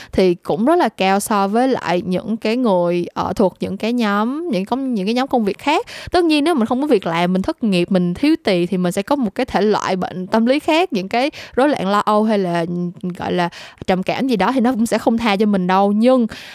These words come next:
một trong những cái vấn đề lớn nhất khi mà các bạn đi làm trong xã hội hiện đại đó là sẽ rất dễ để bạn cảm thấy bị disconnect, bị mất kết nối với lại,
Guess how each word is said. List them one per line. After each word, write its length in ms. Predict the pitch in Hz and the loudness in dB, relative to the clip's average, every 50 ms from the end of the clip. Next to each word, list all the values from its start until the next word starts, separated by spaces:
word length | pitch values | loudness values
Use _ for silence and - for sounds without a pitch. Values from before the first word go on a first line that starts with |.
| - - - | -20 -12 -4
một 260 | 208 202 202 190 190 | -2 0 0 0 2
trong 140 | - 240 240 | 0 0 2
những 180 | 220 - 196 214 | 2 0 0 -2
cái 260 | - 220 214 240 262 | -2 0 2 2 2
vấn 260 | 262 277 302 330 311 | 2 0 0 0 0
đề 140 | 254 220 180 | 0 2 2
lớn 280 | 185 190 208 240 277 302 | 2 2 2 0 0 0
nhất 160 | 359 440 - _ | 0 0 -2 _
khi 120 | - 294 240 | -2 -2 0
mà 120 | 208 185 | 0 0
các 140 | - 240 247 | -2 -4 -4
bạn 200 | 233 - - 196 | -4 -4 -4 -2
đi 120 | 208 226 | -2 0
làm 200 | 214 208 185 170 | 0 0 -2 -2
trong 100 | 165 196 | -2 -4
xã 100 | - 233 | -4 -2
hội 180 | 233 226 180 190 | -2 -2 -2 -2
hiện 220 | 185 160 175 175 | -2 -4 -6 -6
đại 300 | 165 - - - 175 - - - - - - | -8 -6 -6 -4 -4 -4 -6 -8 -16 -14 -6
đó 180 | - 226 254 302 | -2 0 0 2
là 200 | 311 269 196 180 | 2 0 0 -2
sẽ 240 | - - - 185 202 | -2 -4 -4 -2 -2
rất 260 | 233 330 359 _ - | 0 -2 -4 _ -2
dễ 300 | 208 196 - - 180 233 | -2 -2 0 0 0 0
để 100 | 220 220 | 0 0
bạn 200 | 190 110 139 165 | 0 -2 -4 -4
cảm 260 | - - 120 170 233 | -4 -6 -4 -4 -4
thấy 400 | 247 - 262 240 247 294 320 320 - | -4 -2 0 0 2 0 0 -2 -2
bị 220 | 214 196 - - 185 208 | -4 -4 -4 -2 -2 -2
disconnect, 640 | 320 - - - 247 214 220 233 277 339 - - | -2 -2 -2 -2 -2 -2 0 -2 -4 -4 -6 -8
bị 200 | 214 202 - 190 | -6 -6 -4 -2
mất 300 | 190 214 277 320 - - | 0 0 0 0 -2 -2
kết 200 | 320 339 339 - | -2 -2 -2 -2
nối 360 | 302 233 214 214 233 285 370 - - - - - - - | -2 -2 0 2 2 2 0 -2 -4 -12 -20 -18 -8 -2
với 300 | 220 226 233 247 285 330 | 0 2 2 4 2 2
lại, 480 | 330 240 - - - 107 170 175 175 | 0 -2 -4 -6 -6 -4 -4 -4 -4